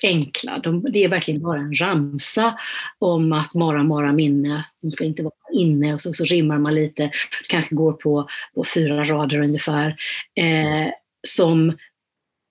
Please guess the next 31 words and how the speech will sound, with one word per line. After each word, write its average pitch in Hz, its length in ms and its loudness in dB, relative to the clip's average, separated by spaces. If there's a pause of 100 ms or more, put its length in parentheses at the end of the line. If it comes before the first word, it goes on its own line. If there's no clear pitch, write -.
(180)
kanske 180 300 2
är 175 60 4
mer 180 360 2
släkt - 320 -2
med 165 240 0
ramsan 156 540 0
eller 156 120 2
med 156 160 0
trollformen. 214 840 0 (540)
Sen 180 100 0
finns 185 160 0
det 285 60 2
uppteckningar 165 680 0
som 156 200 0
är - 80 -4 (120)
oerhört 185 800 4
komplicerade. - 960 -4 (540)
Att 165 140 -4
det 175 140 0
är - 40 2
olika 170 380 0
substanser 202 1000 0
man 190 160 0
ska 180 180 -2
bruka, 175 640 0
det - 120 -2
ska 175 200 -4
vara - 120 -6
på 185 120 -8
skärtorsdagens - 1160 -4
kväll, 180 720 2